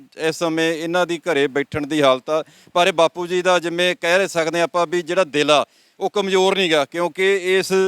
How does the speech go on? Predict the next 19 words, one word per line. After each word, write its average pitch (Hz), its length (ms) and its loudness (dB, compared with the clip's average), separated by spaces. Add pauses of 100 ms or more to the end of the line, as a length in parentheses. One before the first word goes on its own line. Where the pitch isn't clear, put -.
(380)
ਵੀਲ 180 260 0
ਚੇਅਰ 208 200 2
'ਤੇ 196 380 -2
ਇਹ 190 200 2 (400)
ਘਰ 180 140 4
ਘਰ 185 200 2
ਦੇ 170 160 -2
ਵਿੱਚ 160 240 -6
ਜਾ 165 180 0
ਕੇ 175 160 -10
ਬੱਚਿਆਂ 165 500 -2
ਨੂੰ 165 300 -4
ਛੋਟੇ-ਛੋਟੇ 170 480 -4
ਜਿਹੜੇ 170 240 -4
ਪੈਕਟ 151 260 -4
ਨੇ, 170 160 -4 (480)
ਉਹ 214 100 2
ਵੇਚਦੇ 190 440 4
ਨੇ। 131 160 -2